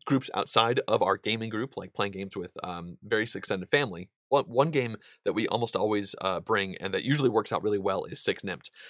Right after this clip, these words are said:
Um, actually, I take it back. We always bring Six Nimmt because that game, it just, it just goes over well with people. Uh, that one and Can't Stop, I think, are the, the two best for that kind of situation because the rules are super simple,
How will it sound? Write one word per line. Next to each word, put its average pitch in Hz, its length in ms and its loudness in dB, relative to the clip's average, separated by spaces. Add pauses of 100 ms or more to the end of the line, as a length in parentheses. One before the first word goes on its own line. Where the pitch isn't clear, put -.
(160)
Um, 85 320 0 (100)
actually, - 200 6
I - 20 2
take 104 160 2
it 92 60 -14
back. 85 200 -4
We 131 100 2
always 110 280 6
bring 90 180 -4
Six - 240 -4
Nimmt - 240 -8
because 98 240 -4
that 113 160 -2
game, 95 300 -2 (320)
it 110 160 -8
just, - 340 0
it 123 60 -4
just 151 180 2
goes 160 180 6
over 120 200 6
well 95 180 -2
with 95 140 -8
people. - 340 -6 (200)
Uh, 101 180 4
that 127 200 8
one 139 120 4
and 127 100 0
Can't - 240 -4
Stop, - 380 -2
I 95 60 -8
think, 104 340 -2
are 87 320 0 (420)
the, 95 100 2 (200)
the 101 80 0
two 123 560 2
best - 680 -2 (160)
for 131 400 6 (100)
that 117 220 -2
kind 127 160 2
of 123 80 0
situation 117 500 2
because 107 440 0 (200)
the 117 80 -4
rules 120 240 2
are 98 120 -2
super 285 500 4
simple, 104 440 0